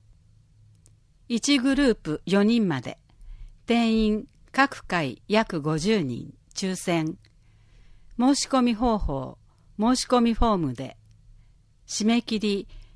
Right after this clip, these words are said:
九月十五日金曜日。サイエンスガールガイドツアー二千二十三 in愛知工業大学。問い合わせ先、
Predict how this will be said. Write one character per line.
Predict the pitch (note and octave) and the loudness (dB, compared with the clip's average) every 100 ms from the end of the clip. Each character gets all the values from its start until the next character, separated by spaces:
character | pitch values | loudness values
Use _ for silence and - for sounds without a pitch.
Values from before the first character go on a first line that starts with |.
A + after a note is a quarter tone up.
| - | -6
九 | C#4+ B3 | 0 0
月 | A3+ - | 0 -2
十 | D#3 B3 A#3 | -2 2 2
五 | F3 F3+ | 2 0
日 | D#3 - - - - | -2 -6 -12 -12 -4
金 | G#3+ G#3+ G3+ | 0 2 2
曜 | F3+ C3 | 0 -2
日。 | - - _ _ - - - - - - - - - - A4 A4 A4 A4 A4 A4 A4 A4 A4 - - - - - - | -8 -18 _ _ -20 -20 -20 -20 -20 -20 -20 -20 -8 -4 -2 -2 -4 -4 -6 -8 -8 -10 -10 -12 -14 -14 -16 -18 -18
サ | - C4+ D4 | -8 0 0
イ | D4 | 2
エ | C#4 | -2
ン | C#4 | -4
ス | - B3 | -6 -6
ガ | A3+ B3 G3 | -2 0 0
ー | |
ル | C#3 - - | -4 -10 -8
ガ | G3+ A#3+ | 0 0
イ | A#3+ | 0
ド | A3+ | -4
ツ | - G3+ E3+ | -6 -8 -6
ア | B2 - - - | -6 -8 -16 -14
ー | G3 | -10
二 | F#3+ | -4
千 | C4+ B3 F3 | 0 0 -2
二 | F#3+ G#3+ | -6 -8
十 | E3 C3 | -8 -10
三 | - - D3+ C#3+ - - _ - | -12 -8 -8 -8 -16 -20 _ -12
in | F#3+ F#3+ F3+ - | -10 -10 -12 -8
愛 | A3+ B3 G3 | -4 -4 -4
知 | - - | -10 -8
工 | G#3+ A#3 | -4 -4
業 | A3+ A3+ | -6 -10
大 | G3+ G3 C#3+ | -6 -6 -6
学。 | A2 - - - _ _ _ _ _ _ _ _ _ _ _ _ _ - | -10 -14 -20 -20 _ _ _ _ _ _ _ _ _ _ _ _ _ -6
問 | A#3+ A#3+ | -2 0
い | A3+ | 0
合 | |
わ | A3 | 0
せ | G#3+ G3 | -4 -6
先、 | F#3 - D#3 D3+ | -6 -8 -10 -10